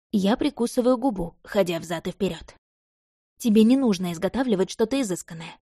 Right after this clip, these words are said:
Будет достаточно, чтобы на твоей флейте можно было играть". "Ты когда-нибудь имела дело с косторезом?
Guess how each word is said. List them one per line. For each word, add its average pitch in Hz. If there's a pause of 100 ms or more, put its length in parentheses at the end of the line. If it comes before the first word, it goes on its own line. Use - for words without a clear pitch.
(180)
Будет 180
достаточно, 190
чтобы 214
на 196
твоей 175
флейте 220
можно 214
было 214
играть". 180 (760)
"Ты 208
когда-нибудь 185
имела 220
дело 170
с -
косторезом? 170